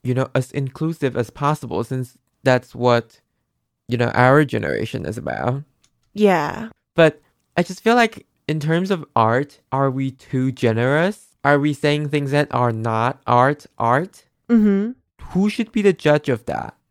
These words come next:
Speaker 2: Mm-hmm.
Speaker 1: And, um, let's, let's have something ridiculous, like a bubble. Say
Speaker 2: Right.
Speaker 1: the bubble that I created during my shower.
Speaker 2: <laughs>
Speaker 1: I took a picture of it. Is it art? I mean,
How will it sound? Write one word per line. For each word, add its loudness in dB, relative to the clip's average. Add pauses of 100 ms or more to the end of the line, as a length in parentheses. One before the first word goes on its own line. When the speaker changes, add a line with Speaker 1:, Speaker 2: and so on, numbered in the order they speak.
Speaker 2:
Mm-hmm. 0 (380)
Speaker 1:
And, 2 (420)
um, -4
let's, -4 (100)
let's 0
have -2
something -4 (300)
ridiculous, -2
like -4 (180)
a 8
bubble. 2
Say 2
Speaker 2:
Right. 0
Speaker 1:
the 0
bubble 2 (240)
that 4 (100)
I 4
created 0 (220)
during 2 (220)
my 0
shower. 0 (200)
Speaker 2:
<laughs> - (1300)
Speaker 1:
I 4
took -2
a -2
picture 2
of 0
it. -2 (120)
Is -4
it -2
art? 2 (160)
I 2
mean, 0